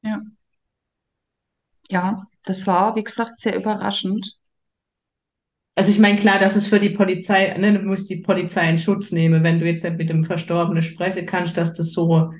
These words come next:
Speaker 2: natürlich, das weiß ich ja noch aus meiner Einsätze aus der Feuerwehr, das ist so. Aber, und deswegen ist euren Fa-, euren Fall, ist kein Fall, aber ist das mit André so wertvoll, weil es einfach zeigt,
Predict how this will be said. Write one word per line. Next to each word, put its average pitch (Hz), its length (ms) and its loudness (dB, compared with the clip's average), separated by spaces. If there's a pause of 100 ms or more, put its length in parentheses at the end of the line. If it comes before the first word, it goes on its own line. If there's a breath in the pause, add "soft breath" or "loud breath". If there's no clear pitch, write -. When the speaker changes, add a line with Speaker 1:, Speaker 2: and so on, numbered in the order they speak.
(360 loud breath)
Speaker 2:
natürlich, 175 520 2
das 170 180 -4
weiß 180 180 2
ich 180 60 -4
ja 165 80 2
noch 170 120 -2
aus 165 240 0
meiner 170 320 0
Einsätze 165 580 -4
aus 165 140 -4
der 175 120 -2
Feuerwehr, 170 480 0
das 165 160 -2
ist 160 220 -2
so. 151 320 -4 (680 loud breath)
Aber, 190 440 2
und 185 120 -4
deswegen 180 400 -2
ist - 160 -4
euren 170 340 0
Fa-, 165 340 -6
euren 160 280 2
Fall, 170 320 0
ist 165 140 -2
kein 160 180 2
Fall, 175 200 0
aber 160 220 2
ist - 240 -6
das 170 120 -4
mit 165 180 -2
André 180 440 0
so 165 260 0
wertvoll, 190 760 0 (680)
weil 170 380 2
es 202 100 2
einfach 170 460 -4
zeigt, 190 640 0